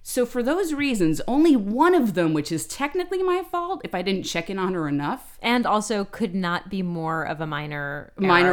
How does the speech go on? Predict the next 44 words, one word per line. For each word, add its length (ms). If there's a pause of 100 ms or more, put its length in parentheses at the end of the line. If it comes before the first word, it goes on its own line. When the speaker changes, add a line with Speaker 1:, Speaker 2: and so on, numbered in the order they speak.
Speaker 2:
error. 100
Speaker 1:
offense 720 (320)
for 200
those 520
reasons. 580 (320)
And 140
I 160
got 260
fucking 300
pissed. 560 (580)
But 240
then 160
I 80
sent 300
it 80
to 80
my 100
friend 320
who 80
does 220
a 40
blog 600
that's 180
very, 540
very 320
popular. 540
And 180
I 40
crossed 400
off 200
her 80
name 240
and 80
I 60
crossed 420
off 280 (300)
everything. 640 (320)
And 140
he 180
posted 460
it 180
and 140
it 100
got, 360